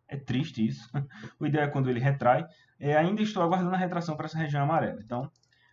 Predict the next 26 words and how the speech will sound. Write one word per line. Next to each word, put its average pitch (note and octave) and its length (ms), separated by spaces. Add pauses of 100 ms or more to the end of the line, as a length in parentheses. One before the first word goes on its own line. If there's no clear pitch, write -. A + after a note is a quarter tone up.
(120)
tô D#3 140
fora. - 320
Deixa E3+ 200
eu - 20
só G3 200
ir G3 60
acompanhando D#3+ 460
pelo C3+ 120
jornal D#3+ 400
pra G3 120
ver D3 80
se C#3 80
tem C#3+ 80
alguma C#3 200
coisa. D#3+ 400 (760)
A F3 100
U F3+ 100
D E3+ 120
U E3+ 80
S E3+ 240
D, F#3+ 340
inside F3 480
bar C#3 240
confirmado, E3 600
a C3 60
ordem A2+ 440